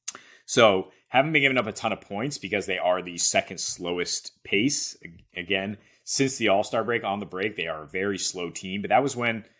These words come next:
they had c-, competitive lineups up there. They, you know, they had Kristaps Porzingis. They actually beat the Hawks in Atlanta with, with Beal and Kuzma and no Porzingis,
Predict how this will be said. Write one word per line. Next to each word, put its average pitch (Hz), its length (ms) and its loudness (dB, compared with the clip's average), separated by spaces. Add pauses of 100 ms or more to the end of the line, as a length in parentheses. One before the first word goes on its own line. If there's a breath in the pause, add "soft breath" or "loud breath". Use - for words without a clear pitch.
(400 soft breath)
they 113 140 6
had 107 520 2 (120)
c-, - 140 -16
competitive 104 540 0
lineups 139 380 0
up 85 100 -12
there. 80 240 -8
They, 82 140 -12
you 87 60 -8
know, 87 120 -10
they 80 100 -4
had 95 240 0
Kristaps 98 480 0
Porzingis. 107 680 -2 (280 soft breath)
They 95 80 2
actually 95 380 0
beat 131 300 -8 (340)
the 98 100 4
Hawks 101 320 6
in 113 200 -2
Atlanta 92 520 -2
with, 92 240 -2 (100)
with 95 200 -8
Beal 101 280 0
and 87 100 -6
Kuzma 95 340 -6
and 85 300 -6
no 123 180 4
Porzingis, 80 840 -10